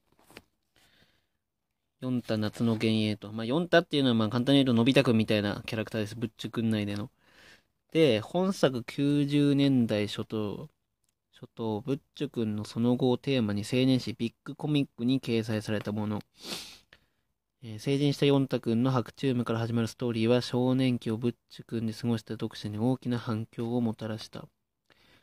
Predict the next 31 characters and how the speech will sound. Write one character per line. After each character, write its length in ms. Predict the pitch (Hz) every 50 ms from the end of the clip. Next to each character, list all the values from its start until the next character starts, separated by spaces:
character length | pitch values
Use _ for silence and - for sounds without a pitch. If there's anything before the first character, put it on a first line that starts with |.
| _ _ _ _
え 140 | 123 117 110
ー、 20 | 107
と 140 | - -
り 100 | 135 143
わ 100 | 151 147
け 160 | 143 - 151 143
少 220 | - - 135 139
年 160 | 147 147 147
時 120 | 143 151 147
代 140 | 147 131
と 120 | - - 117
の 100 | 123 123
決 300 | - - 120 - - 120
別 260 | - 117 - - -
を 180 | 123 123 - - _ _ _ _ _ _ _ _ _ _ _ _ _ _ _ _ _ _ _ _ _ _ _ _ _ _ _ 143
暗 60 | 131 123
示 140 | 120 120 -
す 80 | -
る 120 | 127 131 117
ラ 100 | 113 113
ス 80 | 113
ト 140 | - - 135
シ 240 | 127 - - - 135
ー 240 | 127 120 113 107 104
ン 20 |
は、 180 | 104 113 123 - -
今 180 | 135 139 131
読 180 | 120 107 104 104
ん 40 | 107
で 80 | 107
も 180 | 110 113 113